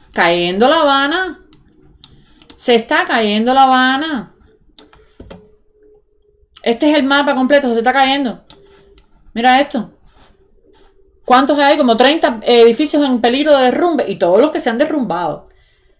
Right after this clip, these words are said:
a lo largo de treinta años. Y, y Otaola estaba diciendo una cosa que a mí me parece que es muy cierta.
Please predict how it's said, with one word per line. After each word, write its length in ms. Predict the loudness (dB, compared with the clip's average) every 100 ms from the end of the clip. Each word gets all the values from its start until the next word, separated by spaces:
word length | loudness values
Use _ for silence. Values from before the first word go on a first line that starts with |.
| _ _ _ _ _ _ _ _ _
a 120 | -4
lo 80 | -2
largo 280 | -2 -2 -2
de 80 | -2
treinta 380 | -4 -2 -2
años. 220 | -2 -6 -10
Y, 180 | -8
y 100 | -4
Otaola 340 | 0 2 2 0
estaba 200 | -2 -2
diciendo 220 | -2 -4
una 120 | -2
cosa 180 | -2 -2
que 60 | -2
a 20 |
mí 60 | -2
me 80 | 0
parece 480 | -2 -2 -4 -6 -10 _ -20 -20 -4
que 80 |
es 60 | -2
muy 180 | 0 -2
cierta. 760 | -2 0 0 0 -6 -10 -12